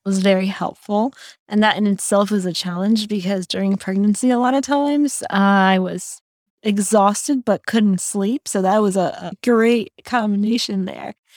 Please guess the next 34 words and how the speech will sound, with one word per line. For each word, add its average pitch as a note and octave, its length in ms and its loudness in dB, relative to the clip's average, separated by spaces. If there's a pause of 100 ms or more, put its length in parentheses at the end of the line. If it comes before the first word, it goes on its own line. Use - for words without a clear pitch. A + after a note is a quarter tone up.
(120)
I G#3 160 -2
really A3+ 260 0
have G#3+ 200 2
to A3 80 -2
give G3+ 360 0 (100)
a, G3 100 0
re-, F#3+ 200 -2
a G#3 80 0
lot F#3+ 240 2
of G#3+ 100 0
credit A3+ 600 0
to G3+ 460 -2
the F#3+ 280 2
workouts G3+ 880 -2
that F#3 220 -2
we F3+ 260 -2
did F#3 380 -4
and F#3 160 -4
the F3+ 60 -2
work F#3 260 -4
that - 160 -6
we F#3 100 -4
did F#3 260 -12
together, - 800 -8
'cause F#3+ 260 -4
I F#3+ 260 0
think F3+ 280 -2
that F#3+ 460 -4
was F#3 400 2
great F#3+ 320 -4
for - 140 -12
my F3 120 -2
mental G#3+ 300 2
health. A#3+ 540 0